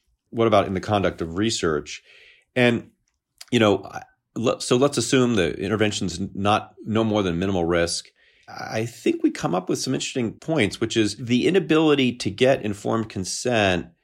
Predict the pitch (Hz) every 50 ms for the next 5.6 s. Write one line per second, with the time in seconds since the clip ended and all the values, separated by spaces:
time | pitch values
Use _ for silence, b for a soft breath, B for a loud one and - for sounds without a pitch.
0 | _ _ _ _ _ _ _ _ - - - 98 104 101 101 98 92 - - 117
1 | - - 98 87 85 98 90 - 104 92 104 98 90 92 113 104 - - - -
2 | 95 95 90 - - 127 123 - - 113 110 - - 107 101 - - 90 87 87
3 | 82 - - - 87 85 85 90 85 90 90 95 92 95 95 - - 90 92 98
4 | 104 101 101 98 95 92 90 90 92 90 - 85 82 82 82 90 85 80 - 85
5 | 78 - 95 95 101 104 92 80 80 76 73 73